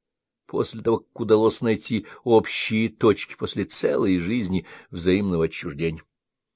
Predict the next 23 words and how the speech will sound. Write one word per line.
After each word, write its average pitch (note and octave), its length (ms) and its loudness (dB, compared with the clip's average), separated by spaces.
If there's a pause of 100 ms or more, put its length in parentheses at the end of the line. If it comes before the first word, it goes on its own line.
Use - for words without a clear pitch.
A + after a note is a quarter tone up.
(420)
Но D3 320 2
на G3+ 180 4
протяжении F#3+ 800 4
последнего B2+ 880 -2
месяца... - 580 -6 (680)
По - 60 -14
мере F#2+ 240 -4
того, G2+ 160 2
как - 320 -12 (100)
психологические G#2+ 1080 -4
тесты - 460 0
отца G#2+ 340 0
снова A2 260 -2
начали G#2+ 400 -2 (200)
фиксировать A2 680 0
сползание G#2+ 680 4
вниз, - 400 -4 (760)
он - 120 -8
опять - 360 0
стал F3+ 320 2
превращаться D3 800 -2
в - 120 -20
прежнего G#2 560 -2